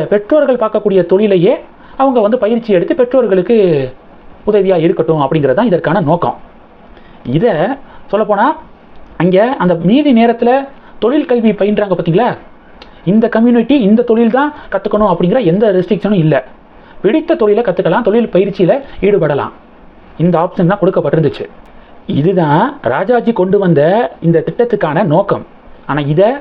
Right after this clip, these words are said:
திராவிட தலைவர்கள் அவங்களுடைய அரசியலுக்காக குலக்கல்வி திட்டம் அப்படின்னு சொல்லிட்டு இப்படி பிராண்ட் பண்ணி அரசியல் பண்ண ஆரம்பிச்சாங்க. இது ஃபர்ஸ்ட் பாயிண்ட். ரெண்டாவது பாயிண்ட் என்னன்னா, திராவிட தலைவர்களுடைய இன்ஃப்ளூயன்ஸ் காரணமாக மக்கள் மத்தியில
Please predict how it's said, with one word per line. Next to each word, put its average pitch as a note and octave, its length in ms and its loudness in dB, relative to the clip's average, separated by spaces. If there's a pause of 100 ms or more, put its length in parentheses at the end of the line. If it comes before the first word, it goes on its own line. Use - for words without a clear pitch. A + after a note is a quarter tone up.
(120)
திராவிட G3+ 340 0
தலைவர்கள் F3 460 0
அவங்களுடைய F#3 420 0
அரசியலுக்காக E3 640 -2 (760)
குலக்கல்வி G3+ 400 0
திட்டம் E3+ 360 -2
அப்படின்னு F3 280 -2
சொல்லிட்டு C#3 300 0 (360)
இப்படி A3+ 260 0
பிராண்ட் F3+ 320 -2
பண்ணி F3 380 0 (280)
அரசியல் G#3+ 360 -2
பண்ண E3 140 -2
ஆரம்பிச்சாங்க. C#3 640 -2
இது F#3 140 -2
ஃபர்ஸ்ட் E3+ 240 -2
பாயிண்ட். B2 280 -2 (320)
ரெண்டாவது A#3+ 320 0
பாயிண்ட் G#3 240 0
என்னன்னா, D3 260 0 (1040)
திராவிட A#3 360 0
தலைவர்களுடைய G3 560 2
இன்ஃப்ளூயன்ஸ் G3 480 0
காரணமாக F3 640 -2 (600)
மக்கள் C#4+ 300 -4
மத்தியில F#3 360 0